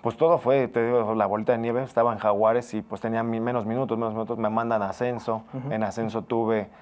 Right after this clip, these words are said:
Speaker 1: tuve minutos, después voy a Celaya y prácticamente cada,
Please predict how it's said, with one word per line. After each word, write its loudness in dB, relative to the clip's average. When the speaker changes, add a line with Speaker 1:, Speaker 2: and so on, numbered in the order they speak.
Speaker 1:
tuve 0
minutos, -2
después -4
voy 2
a 0
Celaya 2
y -6
prácticamente 0
cada, 4